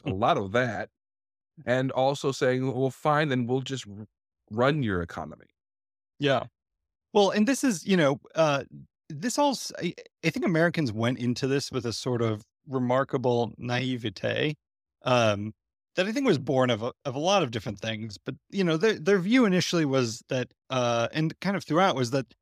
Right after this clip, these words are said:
Speaker 1: well, the reason these governments are so unstable is because this one, whatever it is, this one easy problem. And if we just fix this, then everything will be fine, right? And so, you know, Theodore Roosevelt has this, um, uh, famous speech where he talks about the United States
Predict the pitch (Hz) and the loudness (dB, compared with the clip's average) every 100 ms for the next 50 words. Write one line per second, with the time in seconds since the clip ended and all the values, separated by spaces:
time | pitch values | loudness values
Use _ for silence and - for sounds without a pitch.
0 | _ - 185 156 190 233 220 220 160 156 | _ -2 0 2 2 2 2 0 0 0
1 | 151 156 135 139 - 139 123 - 123 151 | 0 0 -2 -4 0 0 0 -2 -2 0
2 | 180 175 110 - 143 123 127 - 147 170 | 0 0 -2 -6 -6 -4 -6 -4 0 2
3 | 156 107 - 127 165 185 170 165 139 131 | 0 -6 -14 -2 2 4 4 4 4 0
4 | 123 113 143 165 - 165 170 147 - - | -2 -4 -2 -2 -2 -2 0 0 -2 0
5 | 117 107 - 117 - 147 - 254 226 - | 0 -2 -10 -12 -6 -4 2 2 2 -6
6 | - 185 - 135 127 - - 123 147 143 | -6 -6 -4 -4 -4 -4 -6 -4 -4 -2
7 | 123 110 107 - - - - - 120 143 | -4 -4 -8 -12 -14 -14 -10 -2 -2 -2
8 | _ _ _ _ _ - 170 - 170 156 | _ _ _ _ _ 0 0 2 2 4
9 | 151 135 _ _ _ - 185 151 - 185 | 2 0 _ _ _ -4 0 0 0 2
10 | 190 160 151 147 135 123 123 117 131 - | 2 4 2 2 0 -2 -4 -4 -6 -8
11 | - 131 123 113 113 107 _ _ _ _ | -8 -6 -4 -4 -6 -12 _ _ _ _
12 | _ _ _ - 117 117 147 127 - 254 | _ _ _ -4 -2 0 -2 0 0 0
13 | - 156 139 156 - 147 131 131 131 127 | 0 -2 0 0 0 -4 -2 -4 -6 -6
14 | - 127 | -6 -8